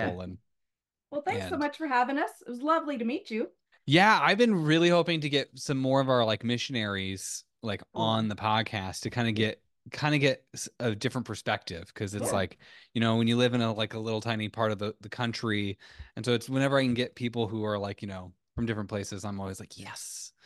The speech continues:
Speaker 3: Nice.
Speaker 1: That's
Speaker 2: So
Speaker 1: cool.
Speaker 2: it's been, it's been a pleasure, and we will, uh, hopefully stay in touch, and maybe you can come back another time.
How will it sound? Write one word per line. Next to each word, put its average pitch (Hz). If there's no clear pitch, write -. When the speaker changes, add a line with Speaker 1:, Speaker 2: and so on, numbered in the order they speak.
Speaker 3:
Nice. 196
Speaker 1:
That's 107
Speaker 2:
So 107
Speaker 1:
cool. 95
Speaker 2:
it's 127
been, 131
it's 135
been 160
a 156
pleasure, 160
and 113
we 117
will, 110
uh, 101
hopefully 120
stay 120
in 110
touch, -
and 98
maybe 131
you 139
can 131
come 123
back 127
another 110
time. 107